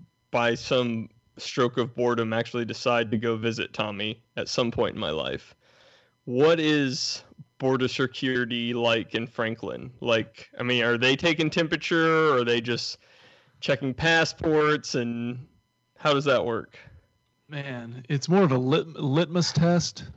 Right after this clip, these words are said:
Speaker 2: So it's kinda like, uh, I don't know, there's some sort of experiment, and if a certain color pops up, they let you in,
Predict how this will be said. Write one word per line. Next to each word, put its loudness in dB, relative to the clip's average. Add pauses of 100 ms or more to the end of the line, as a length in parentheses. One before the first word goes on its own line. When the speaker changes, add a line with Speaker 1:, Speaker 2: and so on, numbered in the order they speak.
Speaker 2:
So 0
it's -4
kinda 0
like, 0
uh, 2 (1040)
I 0
don't 2
know, 2
there's 2
some 2
sort 4
of 2
experiment, 0
and 0
if -6
a -2
certain 0 (560)
color 4 (240)
pops -2
up, 2 (920)
they -6
let -2
you 2
in, 2